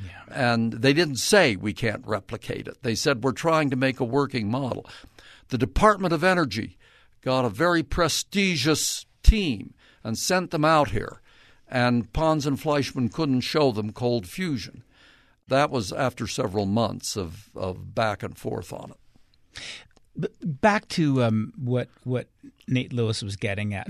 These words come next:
Speaker 1: <laughs> by the football team's, uh, remark. What did it, what was the impact of the fact that a story like this was coming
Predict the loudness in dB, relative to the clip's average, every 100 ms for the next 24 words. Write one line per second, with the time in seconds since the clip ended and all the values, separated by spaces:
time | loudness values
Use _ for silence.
0 | 0 2 4 4 4 2 0 0 -2 -2
1 | -2 -2 -2 -4 -12 -14 -12 -4 -2 -2
2 | 0 2 2 0 -4 -12 -20 -18 -18 -20
3 | -20 -10 -2 -2 0 2 4 4 2 _
4 | _ _ _ _ _ _ _ _ _ _
5 | _ _ -16 -6 -4 -2 0 0 2 4
6 | 4 4 2 2 -2 -4 -2 0 -2 -2
7 | -2 -2 0 0 0 0 -4 -2 -2 -2
8 | -2 -2 -2 -4 -2 0 0 0 -4